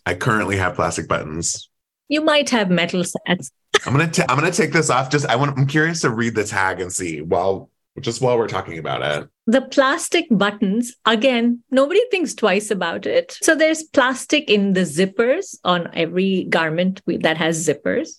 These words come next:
Speaker 2: if not metal, but plastic has essentially replaced all of this. All of that plastic, what if you were to throw your shirt away?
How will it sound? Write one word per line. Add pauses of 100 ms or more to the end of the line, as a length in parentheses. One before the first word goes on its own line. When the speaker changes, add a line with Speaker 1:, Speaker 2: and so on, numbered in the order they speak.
Speaker 2:
if
not
metal,
but
plastic
has
essentially
replaced (120)
all
of
this. (460)
All
of
that
plastic, (380)
what
if
you
were
to (120)
throw
your
shirt
away?